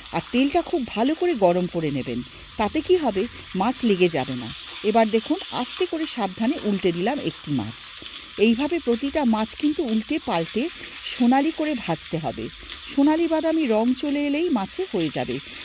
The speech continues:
খুব কড়া করে লালচে পোড়া পোড়া ভাজা না হলেও চলবে, কারণ এই রান্নায় ঝোলের মধ্যে মাছটি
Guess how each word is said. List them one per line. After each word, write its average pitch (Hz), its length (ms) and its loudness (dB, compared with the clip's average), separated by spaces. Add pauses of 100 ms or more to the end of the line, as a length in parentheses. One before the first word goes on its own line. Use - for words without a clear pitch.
(100)
খুব 370 240 4 (120)
কড়া 208 340 4
করে 311 220 0
লালচে 202 460 0
পোড়া 202 240 0
পোড়া 220 240 -2
ভাজা 214 360 -4
না 165 140 -2
হলেও 170 300 -2 (120)
চলবে, 120 320 -2 (380)
কারণ 208 280 4
এই 285 180 4
রান্নায় 208 440 2
ঝোলের 220 380 2
মধ্যে 269 260 2
মাছটি 240 460 0